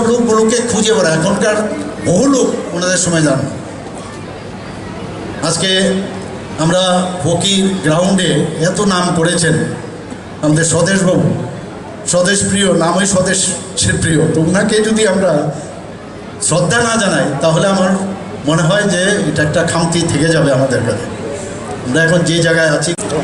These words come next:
অত্যন্ত খুশির দিন আজকে একদিকে বলতে গেলে। আমাকে অনেক দিন ধরেই মাননীয় ক্রীড়ামন্ত্রী আমাকে বলছিলেন এবং প্রায়শই আমিও খবর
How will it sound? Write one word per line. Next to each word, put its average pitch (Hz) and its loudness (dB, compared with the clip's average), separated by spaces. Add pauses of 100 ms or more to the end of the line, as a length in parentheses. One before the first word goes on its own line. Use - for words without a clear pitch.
(500)
অত্যন্ত 175 4 (140)
খুশির 170 2
দিন 170 4 (100)
আজকে 160 0 (260)
একদিকে 143 0 (100)
বলতে 135 2
গেলে। 123 2 (2000)
আমাকে 139 4 (100)
অনেক 156 4
দিন 160 4
ধরেই 160 4 (2000)
মাননীয় 139 4 (1000)
ক্রীড়ামন্ত্রী 139 2
আমাকে 143 2 (120)
বলছিলেন 139 2 (1300)
এবং 160 4 (140)
প্রায়শই 160 2
আমিও 180 2
খবর 165 4